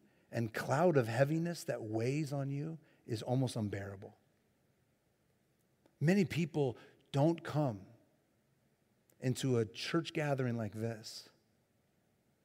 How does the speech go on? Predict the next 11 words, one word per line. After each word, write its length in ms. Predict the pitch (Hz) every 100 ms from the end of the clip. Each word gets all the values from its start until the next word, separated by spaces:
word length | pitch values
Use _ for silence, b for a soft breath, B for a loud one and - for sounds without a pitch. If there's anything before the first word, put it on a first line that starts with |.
| _ _
because 320 | 131 139 127
of 80 | 123
the 120 | 117 -
overwhelming 880 | 131 147 156 135 139 131 123 113 107 b b -
shame 640 | - - 147 143 131 113
that 120 | 104
they 140 | 120 110
feel, 400 | - - 135 110
because 340 | 107 - 110
their 140 | 113 110
primary 760 | - 127 135 151 147 143 143